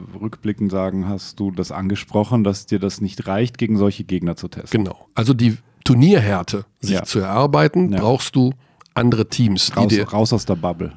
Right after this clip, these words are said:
Speaker 2: Raus aus der Bubble, Defensive muss man sich auch erarbeiten, auch bei einem Vorbereitungsspiel. Und dann gab's natürlich, ähm, dieses trügerische Vorbereitungsspiel gegen Australien,
Speaker 1: Ja,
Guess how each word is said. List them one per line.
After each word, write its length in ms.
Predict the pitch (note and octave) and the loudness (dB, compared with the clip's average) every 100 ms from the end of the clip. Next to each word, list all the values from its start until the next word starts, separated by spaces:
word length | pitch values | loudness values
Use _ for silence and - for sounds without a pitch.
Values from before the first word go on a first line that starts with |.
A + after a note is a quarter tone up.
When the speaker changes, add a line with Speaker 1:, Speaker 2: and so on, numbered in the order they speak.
| - | -2
Speaker 2:
Raus 220 | B2 F3+ | 2 2
aus 160 | C#3+ C3+ | 2 0
der 120 | C3 | 0
Bubble, 420 | G#2 D3 E3 A3+ A#3 _ - _ _ _ _ D#3 | 2 2 4 2 0 _ -20 _ _ _ _ 4
Defensive 840 | E3 F3+ F3+ D3 F3 D#3+ D#3+ D#3+ _ _ _ _ _ _ _ | 6 6 4 4 2 4 4 2 _ _ _ _ _ _ _
muss 360 | - D3 F3 F3 | 2 4 4 4
man 120 | D#3 | 4
sich 200 | D3+ C3+ | 4 2
auch 180 | C3+ C3 | 0 2
erarbeiten, 680 | A#2+ B2+ F3 E3+ F3+ F#3 E3 | 0 2 2 4 2 2 0
auch 140 | E3 | 0
bei 100 | C#3+ | 2
einem 160 | C#3 C3+ | 2 2
Vorbereitungsspiel. 1120 | D#3 E3 D3+ D3 D3 D3 - - C#3+ C#3+ C#3 - - - - - | 2 2 4 2 2 2 0 0 4 4 2 -4 -14 -12 -12 -4
Und 180 | - D3 | 2 4
dann 140 | F3+ G#3+ | 6 4
gab's 260 | F#3+ - | 2 2
natürlich, 500 | F3+ E3 D#3+ E3 - | 2 6 4 4 2
ähm, 380 | D3 C#3+ C#3+ C3+ - _ _ - | 2 4 2 0 -6 _ _ -2
dieses 400 | C#3+ C#3 - - | 0 2 0 -2
trügerische 640 | - E3+ C4 G3+ A#2 - | 0 4 6 6 4 0
Vorbereitungsspiel 840 | - - C3 A#2 B2+ C3+ A#2+ - C#3+ | 0 2 2 2 0 2 0 2 2
gegen 220 | B2+ B2+ | 2 0
Australien, 540 | G#2+ A2+ - C#3+ F#3 D#3 | 0 -4 -4 0 4 4
Speaker 1:
Ja, 280 | C#3 G#2 | 4 0